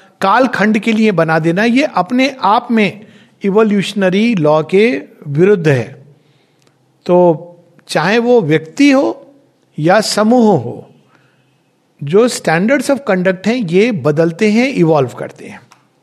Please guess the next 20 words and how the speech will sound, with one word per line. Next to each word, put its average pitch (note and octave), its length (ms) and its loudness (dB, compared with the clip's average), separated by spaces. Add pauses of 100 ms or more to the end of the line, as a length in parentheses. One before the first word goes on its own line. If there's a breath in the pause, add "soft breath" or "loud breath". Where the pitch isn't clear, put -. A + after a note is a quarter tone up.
(1080 soft breath)
दूसरी A3 480 2
चीज F3 300 -2
जो E3 220 -4
माता D3+ 300 0
जी, E3+ 300 -4
अम, C3+ 760 -16 (280)
on D#3+ 100 -2
education D#3+ 440 -4
में E3+ 180 -6
दिखती C3+ 300 -12
हैं G3 140 -8
कि G#3 140 -6
जब F3 380 -4 (320 loud breath)
चैत्य F#3 280 -4
सत्ता E3 340 -6
को F3 140 -10
जो D3 140 -6
ढूंढ D#3 380 -6
रहा A2+ 180 -6
है, - 260 -18